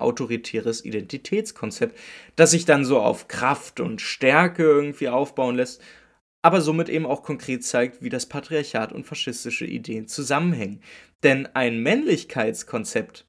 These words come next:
was am Ende darauf aufbaut, dass sich, ne, es geht um Kraft, es geht um Stärke, es geht auch darum, dass man der Bessere ist, eben im militanten Kampf gegeneinander, das kennen wir am Ende eben auch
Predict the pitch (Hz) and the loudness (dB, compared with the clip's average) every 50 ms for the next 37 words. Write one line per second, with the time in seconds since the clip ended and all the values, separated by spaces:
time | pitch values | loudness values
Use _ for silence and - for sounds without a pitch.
0 | _ _ 120 120 120 - - 123 123 - - 160 185 202 202 190 180 175 - 139 | _ _ -2 0 0 -2 -2 -4 -6 -2 -2 0 0 0 0 0 -2 0 0 0
1 | 123 113 117 117 - - - - 143 170 185 180 - - 131 117 110 110 - - | 0 0 0 -4 -4 -6 -4 0 0 0 0 -2 -2 -2 0 0 0 0 -2 -2
2 | 117 113 - - 123 113 - - - - - 117 143 185 190 - - - 113 110 | -4 -4 -6 -10 -14 -14 -14 -14 -18 -14 -8 -4 -2 0 0 0 -2 -4 -6 -8
3 | 110 113 - - - - 131 123 - - - - - 131 120 120 120 - - 151 | -8 -12 -12 -10 -6 -4 -4 -6 -6 -10 -18 -10 -8 -6 -6 -6 -8 -4 0 2
4 | 147 147 151 151 - 139 131 - - - - - - - - - - 175 151 156 | 2 2 2 0 -4 -6 -8 -8 -14 -20 -20 -20 -16 -16 -2 0 2 4 6 6
5 | 156 156 160 139 139 143 139 135 127 - 139 131 127 123 107 143 147 170 170 - | 6 6 4 2 2 0 -2 -2 -2 -2 0 2 2 2 4 2 2 0 0 -2
6 | 156 135 127 120 127 139 135 - - 123 127 123 120 120 - _ - 165 170 180 | -2 -2 -2 -2 -2 -2 -4 -4 -4 -2 -2 -2 -4 -6 -4 _ 4 6 6 6
7 | 175 160 151 147 139 131 123 123 - - 147 151 160 - - 127 117 - 135 139 | 6 6 6 4 4 4 2 0 0 0 0 0 -2 -6 -8 -10 -6 -4 -4 -4
8 | 139 135 - - 139 143 147 127 117 113 110 110 110 113 117 127 143 - - - | -4 -8 -6 -4 -4 -2 -2 -4 -4 -4 -4 -4 -4 -4 -6 -6 -8 -10 -14 -20
9 | - - - - _ _ _ _ _ _ - 131 - - - 156 151 143 123 110 | -20 -20 -20 -20 _ _ _ _ _ _ 0 0 0 0 0 -2 0 2 0 0
10 | 107 113 113 110 110 113 110 110 110 113 113 113 107 101 131 123 120 120 - - | 0 -2 -4 -4 -4 -4 -4 -2 -2 -2 -4 -4 -2 0 0 0 0 0 -4 -10